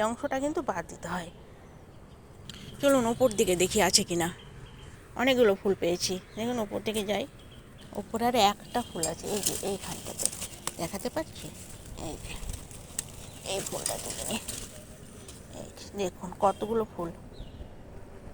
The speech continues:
কিছু করার দরকার নেই, বেসন গুলে যেম-, যেভাবে আমরা বেগুনি চপ তৈরি করি সেভাবে বেসন গুলে এই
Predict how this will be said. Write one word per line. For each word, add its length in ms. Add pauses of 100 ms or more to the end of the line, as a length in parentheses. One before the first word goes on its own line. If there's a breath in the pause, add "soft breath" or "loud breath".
(420 loud breath)
কিছু 260
করার 240
দরকার 240
নেই, 160
বেসন 260 (100)
গুলে 220
যেম-, 300
যেভাবে 340
আমরা 140 (100)
বেগুনি 280 (240)
চপ 180 (100)
তৈরি 200
করি 180
সেভাবে 320
বেসন 240 (100)
গুলে 180 (460 loud breath)
এই 60